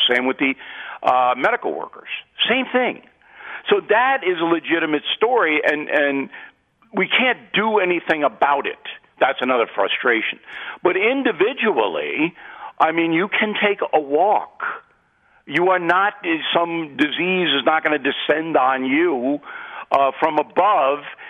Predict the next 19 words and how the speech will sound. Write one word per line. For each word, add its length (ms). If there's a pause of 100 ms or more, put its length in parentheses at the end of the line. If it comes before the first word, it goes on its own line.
(220)
if 160
you're 100
getting 360
some 120
exercise 680
outside. 420
Just 180 (100)
keep 180
your 120
distance. 520 (560)
If 240
you 220
are 340
under 480 (180)
sixty 360
with 180
no 180
pre-existing 1160
condition, 580